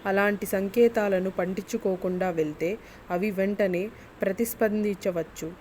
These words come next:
అందుకే ప్రతి సఫారీకి ఒక గైడ్ తోడుగా ఉంటారు. సింహాల శరీర భాషను గమనించి పర్యాటకులకు దూరం, శబ్దం, నిశ్శబ్దం వంటి సూచనలను అందిస్తారు. సింహాలు ఎక్కువగా వేటలో ఉండే సమయం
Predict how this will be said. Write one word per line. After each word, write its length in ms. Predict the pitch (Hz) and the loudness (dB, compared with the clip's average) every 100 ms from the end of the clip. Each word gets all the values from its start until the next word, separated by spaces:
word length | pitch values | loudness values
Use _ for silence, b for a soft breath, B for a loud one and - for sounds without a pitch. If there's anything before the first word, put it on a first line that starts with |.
| B B - | B B -8
అందుకే 480 | 190 220 220 - 180 | -2 0 -2 -2 -4
ప్రతి 420 | - - 196 233 | -4 0 0 2
సఫారీకి 800 | 233 202 220 220 185 165 160 190 - | 0 0 2 2 0 -2 -6 -8 -4
ఒక 160 | 185 185 | -2 0
గైడ్ 340 | 180 180 208 196 | 2 2 2 0
తోడుగా 400 | 196 190 196 208 | 0 2 2 2
ఉంటారు. 580 | 220 175 165 160 151 147 - B B - | 0 -2 -2 -2 -2 -4 -10 B B -4
సింహాల 500 | 226 233 233 247 247 | 2 2 4 4 4
శరీర 520 | 233 214 196 214 226 | 2 0 2 2 2
భాషను 520 | 214 190 175 - 175 165 | 2 0 -2 -2 -4 -2
గమనించి 560 | 165 165 156 151 180 220 B B B B - | -4 -2 -4 -4 -6 -8 B B B B -2
పర్యాటకులకు 920 | 214 196 226 226 214 185 160 160 190 220 180 175 | 0 4 4 4 2 0 -2 0 -2 -4 -6 -2
దూరం, 440 | 214 226 226 233 233 | 0 2 2 0 -4
శబ్దం, 560 | - 185 175 202 202 190 | -4 -4 -2 -4 -4 -4
నిశ్శబ్దం 600 | 185 190 180 190 208 180 | -4 -2 -2 0 0 -2
వంటి 260 | 175 175 | -4 -4
సూచనలను 800 | 190 208 202 214 190 160 156 180 226 | -4 -4 -2 -2 -2 -2 -2 -4 -4
అందిస్తారు. 640 | 190 190 185 - - 156 220 | -4 -2 -4 -4 -4 -4 -2
సింహాలు 420 | 240 214 170 175 185 | 0 2 0 -2 -4
ఎక్కువగా 640 | 180 - 214 180 165 180 | -2 2 2 4 0 0
వేటలో 440 | 180 185 214 214 220 | 0 0 2 4 4
ఉండే 380 | 196 185 175 | 2 0 0
సమయం 500 | 170 175 170 156 156 | 0 -2 -2 -2 -4